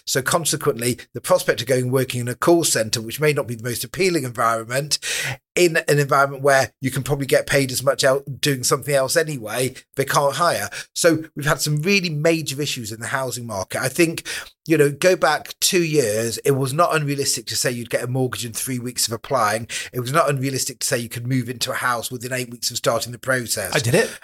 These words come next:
Speaker 1: Uh,
Speaker 2: I did it with
Speaker 1: exactly.
Speaker 2: you.
Speaker 1: Wow, there you go. <laughs> Must have a great advisor. However,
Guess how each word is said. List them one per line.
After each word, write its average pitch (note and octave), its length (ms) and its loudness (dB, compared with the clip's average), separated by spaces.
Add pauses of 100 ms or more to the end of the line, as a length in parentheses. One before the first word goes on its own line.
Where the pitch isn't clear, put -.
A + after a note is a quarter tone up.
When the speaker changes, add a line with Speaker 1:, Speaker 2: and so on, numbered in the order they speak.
(140)
Speaker 1:
Uh, B2+ 220 2
Speaker 2:
I C3 80 -2
did E3+ 220 2
it D#3+ 60 0
with D#3 120 0
Speaker 1:
exactly. B3+ 320 2
Speaker 2:
you. - 40 -10
Speaker 1:
Wow, C3 220 4
there A#2 200 2
you A#2 100 -6
go. B2 180 2 (180)
<laughs> - 200 -16
Must G3 140 4
have D#3+ 100 2
a - 20 -4
great C3+ 300 2
advisor. A2+ 440 0 (200)
However, F3+ 720 2